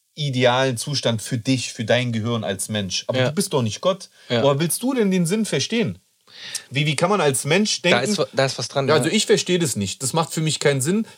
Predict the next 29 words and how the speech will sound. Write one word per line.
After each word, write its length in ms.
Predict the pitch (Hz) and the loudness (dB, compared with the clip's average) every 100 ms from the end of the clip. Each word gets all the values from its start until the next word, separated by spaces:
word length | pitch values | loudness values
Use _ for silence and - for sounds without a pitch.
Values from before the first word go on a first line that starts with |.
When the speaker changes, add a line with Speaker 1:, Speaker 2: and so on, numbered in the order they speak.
| - | 0
Speaker 1:
dass 160 | 135 | 2
es 140 | 135 135 | 2 2
Leid 300 | 135 175 170 | 4 4 2
und 140 | 143 | -2
Mord 220 | 135 143 139 | 2 2 2
und 120 | 117 | 2
Totschlag 440 | 180 196 190 185 | 0 2 0 0
gibt. 240 | 220 214 - - - | -2 -4 -10 -16 -4
Und 120 | 147 | 2
Speaker 2:
Und 60 | 120 | 2
Speaker 1:
deswegen 360 | 180 170 202 | 4 4 4
Speaker 2:
deswegen. 240 | 175 117 156 | 2 2 4
Speaker 1:
muss 160 | 196 | 4
das 160 | 196 151 | 2 2
auch 180 | 151 156 | 2 2
für 140 | 156 | 0
Gott 240 | 135 143 - | 0 0 0
keinen 220 | 117 104 | -4 -2
Sinn 160 | 95 92 | -2 -4
machen. 260 | 87 - | -6 -2
Speaker 2:
Ja, 180 | 107 101 - | 0 0 -4
Speaker 1:
Aber 160 | 127 127 | 0 2
Speaker 2:
ja. 60 | |
Speaker 1:
das 140 | 107 151 | 2 0
ist 140 | 147 - - | -6 -6 2
ehrlich 260 | 139 185 | 2 4
gesagt 280 | 180 165 151 | 2 0 0
sogar 200 | 151 151 | 2 2
blasphemisch. 760 | 135 131 - 196 185 98 - | 4 0 0 0 0 0 -4